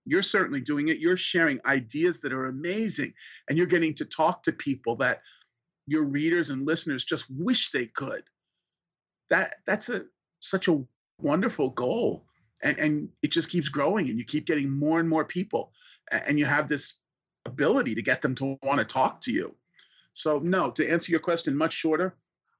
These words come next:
I don't wanna put a limit on what I ask someone to do for me, and I'm not gonna put a limit on what I'll do for them. And if I get taken advantage of, well, it's happened. And I guess that's just okay,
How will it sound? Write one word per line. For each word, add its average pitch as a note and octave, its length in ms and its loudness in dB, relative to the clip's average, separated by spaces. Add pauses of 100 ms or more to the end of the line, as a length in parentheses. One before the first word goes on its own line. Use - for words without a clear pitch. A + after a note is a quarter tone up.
(100)
I F3+ 80 2
don't G#3+ 120 2
wanna G#3 160 2
put F3 200 -6
a - 20 0
limit E3+ 320 -2
on D3 140 -4
what D#3 120 0
I C#3 140 0
ask C#3+ 220 -4
someone D#3 300 -2
to C3+ 100 -2
do D3 160 0
for C#3+ 160 -2
me, D#3 160 2
and D3 120 2
I'm B2+ 100 -2
not C3 160 -2
gonna C3+ 140 0
put B2 160 -4
a A#2+ 60 0
limit C3+ 260 0
on A#2+ 140 -2
what B2 140 0
I'll C3 120 4
do C3+ 160 0
for C3+ 200 0
them. C#3 320 0 (640)
And C#3 80 2
if D3 100 0
I C#3 120 2
get C#3 180 0
taken E3 320 0
advantage D3+ 480 2
of, D#3 180 2
well, D3+ 220 0
it's D3+ 180 -4
happened. C#3+ 480 -2 (800)
And C#3 140 0
I C3+ 60 0
guess F#3 300 -2
that's - 220 -2
just D#3 360 0
okay, - 480 -2